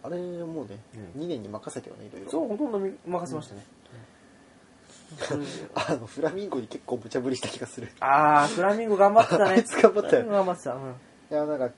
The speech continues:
Speaker 1: あ、いや、チューチューが「ママ王」とか言われだしてさ、いきなり。
Speaker 2: ママ王。
Speaker 1: わけがわかんなかった。
Speaker 2: あれは普通に終わった感じだよね。
Speaker 1: 普通になったね。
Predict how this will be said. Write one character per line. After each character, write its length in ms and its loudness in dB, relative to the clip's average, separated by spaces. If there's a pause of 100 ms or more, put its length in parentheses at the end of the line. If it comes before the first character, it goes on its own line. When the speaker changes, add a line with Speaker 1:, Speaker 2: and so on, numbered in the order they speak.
(140)
Speaker 1:
あ、 60 -4
い 40 0
や、 80 -2
チ 140 -6
ュ 40 -2
ー 40 -4
チ 80 -4
ュ 40 4
ー 20 8
が 100 8
「マ 140 0
マ 240 10
王」 160 8
と 80 -10
か 80 -4
言 80 -4
わ 60 -2
れ 60 -2
だ 80 -8
し 80 -12
て 60 -16
さ、 140 -14
い 40 -16
き 80 -20
な 80 -8
り。 60 -10
Speaker 2:
マ 160 -8
マ 40 -10 (320)
王。 40 6
Speaker 1:
わ 80 8
け 80 4
が 120 8
わ 60 8
か 120 -2
ん 40 -6
な 60 -10
か 80 -16
っ 80 -20
た。 200 -4 (2250)
Speaker 2:
あ 300 -18
れ 60 -8
は 280 0
普 140 -18
通 260 -6
に 60 -2
終 40 0
わ 160 4
っ 60 -8
た 100 -2
感 160 0
じ 60 -8
だ 100 -2
よ 60 -2
ね。 140 -10
Speaker 1:
普 40 -20
通 140 -6
に 80 -6
な 60 -6
っ 40 -12
た 100 -10
ね。 80 -10